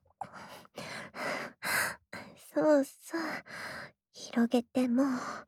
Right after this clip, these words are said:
大丈夫。 え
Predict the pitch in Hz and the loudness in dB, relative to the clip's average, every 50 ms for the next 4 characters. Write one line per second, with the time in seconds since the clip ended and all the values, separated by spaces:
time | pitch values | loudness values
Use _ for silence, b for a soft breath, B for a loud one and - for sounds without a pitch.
0 | B B B B B B B _ _ _ B 277 B 214 B B B B B B | B B B B B B B _ _ _ B -2 B -2 B B B B B B
1 | _ - 269 262 269 269 269 262 262 269 - 277 277 285 277 262 254 - - 294 | _ 0 2 4 4 4 4 4 2 2 2 2 2 4 2 0 -4 -2 0 0
2 | 320 330 359 - - - - B B B B B B B B B B B B _ | 0 2 -2 -4 -6 -8 -10 B B B B B B B B B B B B _
3 | _ B B B B B B B B B B B B B B B B B B B | _ B B B B B B B B B B B B B B B B B B B
4 | _ _ _ _ _ _ _ _ _ _ _ _ _ _ _ _ _ _ _ _ | _ _ _ _ _ _ _ _ _ _ _ _ _ _ _ _ _ _ _ _
5 | _ _ _ _ _ _ _ _ _ _ _ _ _ _ _ - | _ _ _ _ _ _ _ _ _ _ _ _ _ _ _ -14